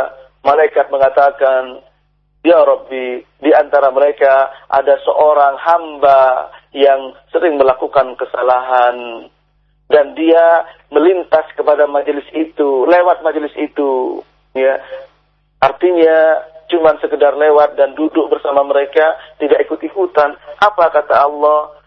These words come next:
"Walahu ghafartu, aku juga mengampuni dia." Humul qaum la yashki bihim jalisuhum, karena mereka lah kaum di mana tidaklah sengsara duduk bersama mereka.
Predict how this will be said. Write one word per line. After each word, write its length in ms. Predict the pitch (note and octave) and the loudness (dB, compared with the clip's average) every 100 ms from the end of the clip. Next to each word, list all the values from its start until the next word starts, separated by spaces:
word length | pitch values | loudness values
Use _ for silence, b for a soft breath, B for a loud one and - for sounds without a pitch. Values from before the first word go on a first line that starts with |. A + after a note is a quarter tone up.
| _ | _
"Walahu 400 | F3+ F3 D#3 C#3 C#3 C3 | 0 2 0 0 0 2
ghafartu, 720 | B2+ D3 D3 B2+ - B2+ - B B | 0 0 -2 -4 -14 -16 -16 B B
aku 400 | D#3 - D3 B2+ | -4 -2 -6 -6
juga 240 | B2 A#2+ C3+ - | -4 -2 -2 -2
mengampuni 640 | B2+ B2 - C#3+ C3+ A#2+ | -6 -6 -6 -8 -6 -8
dia." 720 | A#2+ A#2+ A#2 A2 A2 A#2 B2 - _ _ _ _ _ _ _ | -8 -8 -4 -4 -4 -8 -10 -16 _ _ _ _ _ _ _
Humul 340 | F3 F3 D3+ C3+ | 0 2 0 0
qaum 480 | F#3 F3 D3 C#3 - | 0 2 0 -10 -6
la 240 | C#3+ D3 | 0 2
yashki 480 | C#3 D#3 - - C3 B2+ | 2 -2 -4 -10 -12 -10
bihim 320 | B2+ C3 B2+ | -8 -8 -4
jalisuhum, 640 | B2 A#2+ B2 E3+ E3+ A#3 - B B | -2 -2 -2 0 2 0 -2 B B
karena 240 | C3+ C3+ | -2 0
mereka 240 | C3+ C3+ E3 | 0 0 2
lah 240 | E3+ - | 0 -2
kaum 480 | E3+ E3 F#3+ A#3 - B B | -2 0 2 0 -2 B B
di 80 | C#3+ | -4
mana 640 | C#3 C#3+ D3 D3+ D#3 D3+ - - _ _ _ _ _ - | 2 2 4 2 4 2 -2 -16 _ _ _ _ _ -6
tidaklah 480 | C#3 C3+ A#2+ C#3+ - - | 0 0 2 -2 -2 -8
sengsara 640 | D3 C3+ D3 C#3+ C3+ C3 - | -8 -6 0 0 2 -2 -2
duduk 420 | D3 C3+ D3+ C#3 | -4 -2 -4 -2
bersama 540 | C3 B2 C3+ A#2+ A#2+ | -2 -2 -2 -2 -2
mereka. 640 | A#2 A2 G#2+ - G#2 G2+ | -4 -6 -4 -6 -4 -4